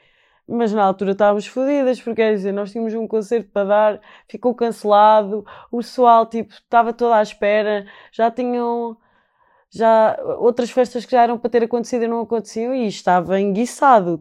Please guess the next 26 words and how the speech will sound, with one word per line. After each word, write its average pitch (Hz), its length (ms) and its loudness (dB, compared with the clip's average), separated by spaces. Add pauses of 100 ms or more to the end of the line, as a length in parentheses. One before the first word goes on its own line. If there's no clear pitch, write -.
tanto 311 300 0
que - 80 -20
estava 302 260 0
enguiçado, 214 640 -2 (440)
que - 80 -6
nós 233 800 -2 (1000)
criámos, 180 1400 -4 (100)
criámos, 156 580 -10
não - 100 -18
criámos 190 360 -10
nada, 160 460 -10 (120)
começámos 165 440 -10
a 180 60 -10
fazer 190 240 -8
uns 196 120 -6
diretos, 220 800 -4 (600)
ah, 196 540 4
para 202 100 -2
o 202 40 0
Instagram, 226 1000 -4 (580)
que 208 80 -2
era 202 180 4
uma 202 160 -4
casa 202 320 2
a 202 80 6
arder, 208 720 0